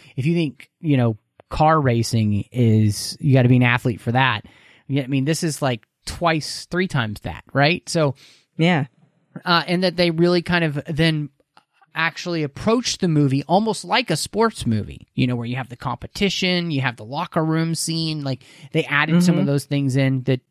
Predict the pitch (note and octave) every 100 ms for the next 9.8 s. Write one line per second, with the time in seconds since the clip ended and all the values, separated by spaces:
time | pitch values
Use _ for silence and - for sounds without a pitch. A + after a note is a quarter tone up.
0 | _ - C3 A#2+ B2+ - A#2+ B2 A#2 -
1 | A#2+ A#2 A#2+ A2 A#2 A#2+ A#2 A2 G#2 -
2 | C3 - C3+ B2+ - A#2+ A2+ - - -
3 | - - E3 D#3+ C3+ B2+ E3+ F3 - C#3+
4 | - - D#3+ E3 E3 D3 B2+ B2+ F3 F#3
5 | C#3 _ - - E3+ D3+ F3+ F3+ E3 C#3
6 | - _ _ _ _ - D#3+ - G#3+ G#3
7 | - D#3 D#3 D3+ C#3 B2+ D3 - - -
8 | C#3+ C3+ B2+ - B2+ A#2+ B2 B2 - C3
9 | A2+ A#2 G#2 G2+ - C3 D#3+